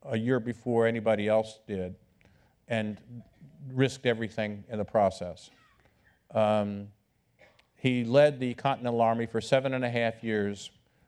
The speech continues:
never leaving it. Um, and there were moments there, not just Valley Forge, but including Valley Forge, when the Army is almost on the verge of extinction.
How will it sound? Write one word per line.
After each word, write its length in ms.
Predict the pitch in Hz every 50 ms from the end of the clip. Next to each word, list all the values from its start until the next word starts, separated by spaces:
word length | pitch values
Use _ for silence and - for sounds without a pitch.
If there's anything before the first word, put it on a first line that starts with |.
| _ -
never 260 | 107 113 123 123 135
leaving 380 | 123 117 120 117 107 110 107 107
it. 200 | 107 104 - _ _ _ _ _ _ _ _ _ _ _ _ _ _ _ _ _ _ _ - _ _ _ _ _ _ _ _ _ _ _ _ -
Um, 340 | 107 110 107 101 98 95 78 - _ _
and 200 | - 113 110 107
there 100 | 110 110
were 120 | 110 110 107
moments 680 | 104 107 120 131 143 143 139 135 127 117 - - - -
there, 440 | - 113 110 107 104 104 107 104 -
not 260 | 95 110 113 127 139 -
just 180 | 151 139 123
Valley 320 | 127 135 131 127 127 127 120
Forge, 500 | - - 120 113 110 107 107 104 104 104
but 140 | 107 104
including 380 | 107 104 - - 127 120 117 113
Valley 240 | 107 110 107 107 104
Forge, 340 | 101 - 107 104 104 101 -
when 280 | - 107 104 104 101 101
the 140 | 107 107
Army 360 | 107 117 120 123 120 117 107 107
is 100 | 101 90
almost 580 | - 123 131 135 131 123 110 107 101 - - _ -
on 140 | 127 113 107
the 60 | 101
verge 280 | 95 110 110 107 95
of 80 | 101 98
extinction. 560 | 101 95 - - 110 101 95 - - 87 78